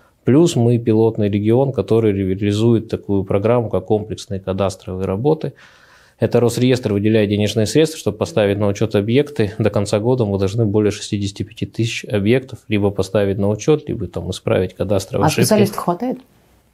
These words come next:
Speaker 1: Хороший вопрос. У нас, особенно в земельном блоке,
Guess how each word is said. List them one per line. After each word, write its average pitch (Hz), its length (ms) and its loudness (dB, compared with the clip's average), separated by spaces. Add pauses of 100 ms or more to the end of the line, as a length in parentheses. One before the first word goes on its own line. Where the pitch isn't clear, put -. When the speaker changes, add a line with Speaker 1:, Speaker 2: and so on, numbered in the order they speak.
(1000)
Speaker 1:
Хороший 151 360 4
вопрос. 180 500 2
У 107 120 0
нас, 127 300 2 (880)
особенно 104 440 0
в 95 40 0
земельном 104 520 0
блоке, 135 400 2